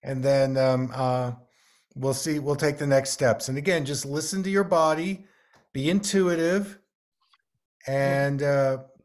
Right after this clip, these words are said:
Speaker 1: you'll be able to, to break through a lot of great things and learn a lot about your patterns just by being intuitive and, uh,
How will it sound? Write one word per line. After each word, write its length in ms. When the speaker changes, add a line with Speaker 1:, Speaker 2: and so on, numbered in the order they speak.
Speaker 1:
you'll 220
be 200
able 200
to, 260
to 100
break 340
through 320
a 20
lot 280
of 160
great 300
things 760
and 280
learn 260
a 40
lot 480
about 340
your 100
patterns 800
just 220
by 140
being 280
intuitive 760
and, 300
uh, 260